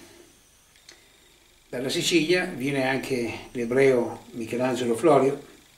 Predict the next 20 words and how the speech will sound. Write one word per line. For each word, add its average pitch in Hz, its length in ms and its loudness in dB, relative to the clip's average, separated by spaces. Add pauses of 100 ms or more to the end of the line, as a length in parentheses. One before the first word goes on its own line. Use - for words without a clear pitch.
(680)
il - 80 -16
cui 143 200 0
figlio 151 340 2
John 135 440 0
è 151 120 -8
l'autore 135 480 2
dei 123 140 0
drammi 113 280 -2
di 113 80 -4
Shakespeare. - 600 -6 (520)
Come 123 240 -8
dire, 101 420 -10
è 127 160 -10
proprio 120 340 -4
lui 104 200 -8
Shakespeare. - 600 -12 (1600)
Nel 160 140 2
romanzo 185 800 2 (840)
Avraham 127 920 2
Abulafia 147 640 2